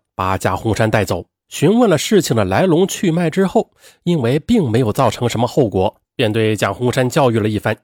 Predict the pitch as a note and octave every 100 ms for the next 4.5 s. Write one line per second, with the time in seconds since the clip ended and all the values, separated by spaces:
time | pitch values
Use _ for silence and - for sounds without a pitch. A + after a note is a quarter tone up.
0 | _ - G#3+ E3+ F#3 F#3 D#3 F3+ F#3 G3+
1 | F#3+ G#3+ - _ C3 G2+ F#2+ A2 - A2
2 | G2 - F2 - _ _ _ _ _ _
3 | _ _ _ _ _ _ - E3 E3+ G3+
4 | E3+ - G#2 -